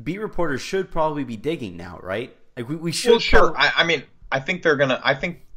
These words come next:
Speaker 2: this will probably become a talking point today by the time that you guys are listening to this. This will probably be something that, like, is asked about or is looked into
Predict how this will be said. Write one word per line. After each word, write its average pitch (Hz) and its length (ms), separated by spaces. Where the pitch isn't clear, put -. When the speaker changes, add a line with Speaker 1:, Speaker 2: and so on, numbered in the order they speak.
Speaker 2:
this 143 640
will 147 140
probably 120 500
become 113 320
a - 20
talking 98 440
point 95 340
today 98 360
by 95 180
the 95 100
time 98 220
that 92 60
you 101 100
guys 98 240
are 107 80
listening 95 340
to 90 80
this. 95 240
This 104 160
will 101 80
probably 107 320
be 101 140
something 92 540
that, 90 300
like, 98 200
is 107 100
asked 104 300
about 104 360
or 107 140
is 107 80
looked 110 240
into 104 640